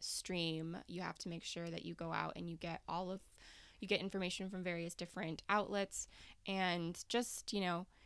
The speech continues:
you don't have to be an expert in the subject, but definitely it is amazing, and it's so good to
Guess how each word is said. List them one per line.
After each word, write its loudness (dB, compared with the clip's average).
you 2
don't 8
have 8
to -2
be 6
an 6
expert 4
in 4
the 0
subject, 0
but -4
definitely -2
it -2
is -2
amazing, 0
and -2
it's -6
so -2
good 0
to -4